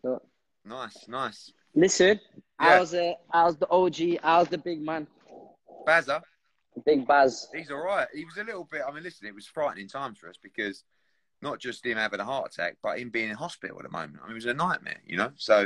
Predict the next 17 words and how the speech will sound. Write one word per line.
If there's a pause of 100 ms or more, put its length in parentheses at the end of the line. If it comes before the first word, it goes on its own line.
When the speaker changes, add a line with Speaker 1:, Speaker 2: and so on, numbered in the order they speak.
(540)
Speaker 1:
Okay,
Speaker 2:
um,
Speaker 1:
support
Speaker 2:
he's
Speaker 1:
Saturday.
Speaker 2:
back. (320)
He,
he
spent
the
first
few
days
giving
it
the
old,